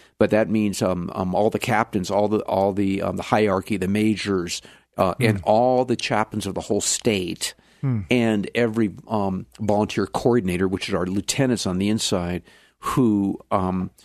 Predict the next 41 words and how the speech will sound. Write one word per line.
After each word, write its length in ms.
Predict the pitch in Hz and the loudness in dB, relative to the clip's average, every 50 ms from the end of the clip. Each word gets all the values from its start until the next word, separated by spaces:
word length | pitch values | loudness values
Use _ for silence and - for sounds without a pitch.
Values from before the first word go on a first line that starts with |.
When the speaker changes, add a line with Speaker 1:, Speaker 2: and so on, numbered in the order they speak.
| _ _ - | _ _ -6
Speaker 1:
vet 260 | 101 98 117 104 - | 0 2 2 2 2
the 80 | - - | -2 -2
programs 380 | - 113 101 87 95 90 92 | 0 -2 -2 -2 -2 -6 -6
to 100 | - - | -8 -14
come 140 | - - 87 | -14 -12 -12
in. 280 | 90 92 92 - 101 101 _ _ _ _ _ _ | -12 -12 -12 -14 -18 -20 _ _ _ _ _ _
Speaker 2:
So, 260 | - - 139 139 139 | -8 -4 -2 -2 -2
uh, 100 | 135 - _ _ | -2 -6 _ _
roughly 360 | - 156 151 147 - - 165 147 | -2 0 0 0 4 4 4 6
how 120 | 147 151 | 6 4
many 180 | 151 156 151 135 | 4 4 2 2
prisons 440 | - - 147 143 135 139 131 120 123 | 2 2 2 2 4 2 0 2 2
are 100 | 120 113 | 2 2
you 200 | 120 120 120 120 | 4 4 4 4
in? 260 | 120 117 104 98 98 90 - - | 4 2 2 0 -4 -6 -6 2
Speaker 1:
I'm 140 | - 131 127 | 4 6 6
Speaker 2:
Through 80 | 131 127 | 8 6
Speaker 1:
in, 180 | 120 113 117 - | 6 4 2 2
we're 320 | 127 117 120 123 127 135 135 | 4 4 6 6 6 4 4
in 260 | - 117 117 113 107 | 4 4 4 4 2
twelve 320 | - - - 127 113 120 - | 0 4 4 4 4 4 4
prisons. 600 | - 135 113 98 107 110 107 117 113 - - - | 2 2 2 2 2 0 -2 -2 -4 -6 -6 -6
Speaker 2:
Okay. 300 | 113 - 131 117 107 - _ _ - | -6 -4 -2 -2 -2 -4 _ _ 2
Speaker 1:
And 400 | 120 110 107 104 104 98 95 98 | 2 4 4 4 4 2 0 2
we've, 300 | 101 107 104 92 95 - | 2 2 2 2 -2 -2
uh, 260 | - 120 110 104 104 | -2 0 0 0 0
did 320 | 98 95 113 110 101 95 - | 0 0 0 0 0 0 2
eighteen 400 | 123 123 117 - - 147 135 117 | 0 0 2 2 0 0 2 2
workshops 520 | 107 113 113 - - - 107 101 - - - | 2 2 0 0 0 0 0 0 0 -2 -2
in 60 | 110 | 0
the 60 | 101 | 0
last 220 | 101 104 101 - - | 2 0 0 -2 -4
fourteen 520 | - - 110 107 95 - - 127 107 101 | -2 0 0 0 0 0 -2 -2 0 0
once, 300 | 98 101 101 104 - - - _ - | 0 0 -2 -2 -6 -10 -14 _ -4
months 560 | 104 101 101 107 101 90 92 95 - - - | -2 0 0 2 0 0 -2 -4 -4 -2 -2
with 100 | 120 - | -2 0
about 200 | - 101 90 - | 0 -2 -2 -2
four 180 | - - 110 101 | -2 -2 0 0
hundred 200 | 95 95 98 85 | 0 0 -4 -4
sixty-five 480 | - - 110 - - - - 90 92 95 | -4 -4 -6 -6 -6 -8 -6 -6 -6 -6
graduates. 600 | - 92 82 90 92 - 98 - 87 - - - | -6 -8 -8 -8 -10 -12 -14 -14 -14 -18 -20 -20